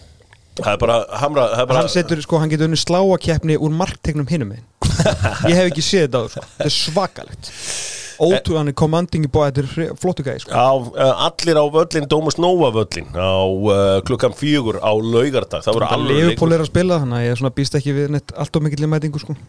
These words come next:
Speaker 1: Já, ég held að þetta sé rosalega miklir United menn þarna í Kórdrengjunum.
Speaker 2: Já, þú meinar,
Speaker 1: Já.
Speaker 2: þú meinar, ok.
Speaker 1: Það er svona United hefðar.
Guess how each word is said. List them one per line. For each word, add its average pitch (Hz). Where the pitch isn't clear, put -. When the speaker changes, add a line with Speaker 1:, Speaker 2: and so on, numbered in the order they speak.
Speaker 1:
Já, 90
ég 104
held 110
að 113
þetta 113
sé 135
rosalega 135
miklir 127
United 139
menn 104
þarna 95
í 101
Kórdrengjunum. 127
Speaker 2:
Já, 151
þú 160
meinar, 190
Speaker 1:
Já. -
Speaker 2:
þú 151
meinar, 143
ok. -
Speaker 1:
Það 95
er 104
svona 110
United 147
hefðar. 143